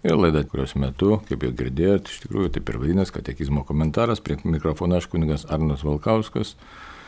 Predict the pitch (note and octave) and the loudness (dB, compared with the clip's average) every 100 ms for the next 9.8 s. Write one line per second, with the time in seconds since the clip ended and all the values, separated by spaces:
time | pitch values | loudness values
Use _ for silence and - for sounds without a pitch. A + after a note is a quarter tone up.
0 | - - F2+ D#2 - E2+ D2+ D#2+ D#2 D2 | -20 -6 -4 -2 2 2 2 2 4 2
1 | - - - - - - - C2 C2 D2+ | -2 -12 -18 -20 -14 -10 -6 -6 -2 2
2 | A#2+ A#2+ A#2+ A2+ A2+ - - - - - | 2 2 2 2 0 0 -12 -18 -20 -20
3 | - - - - - - - - - - | -20 -20 -20 -20 -20 -20 -20 -20 0 4
4 | D#3 A#2 G#2 - F2+ F#2 D#2+ D2 - - | 6 6 6 4 6 6 4 0 2 2
5 | - G2+ F2+ D#2+ - C#2 B1 B1 C#2 D#2+ | 4 6 6 4 0 0 0 -2 0 2
6 | F2 D#2+ D2 C#2+ C#2 C#2 A#2+ A#2+ A2+ - | 4 4 2 2 0 0 2 4 2 0
7 | - C#2 - C#2 E2+ F#2 F2+ - - - | -6 -6 -4 0 2 2 0 -6 -6 -4
8 | - C2+ D2 C#2+ - C2 C2+ C#2 C#2 - | -4 -4 -2 -4 -6 -6 -4 -2 -4 -6
9 | - - - - C2+ C2+ - | -10 -14 -20 -10 -6 -6 -6